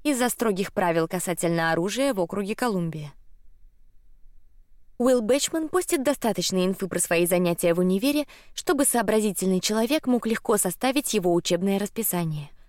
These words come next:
Хэштег Жизнь Сая фигурирует в его постах достаточно часто,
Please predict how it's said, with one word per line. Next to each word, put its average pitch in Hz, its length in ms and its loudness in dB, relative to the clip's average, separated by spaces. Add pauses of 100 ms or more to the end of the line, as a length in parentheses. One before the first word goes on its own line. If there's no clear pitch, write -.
(180)
Хэштег 294 560 0
Жизнь 214 400 0
Сая 320 520 0
фигурирует 269 720 2
в - 60 -10
его 214 260 2
постах 277 380 -2
достаточно - 580 -2
часто, 190 440 -2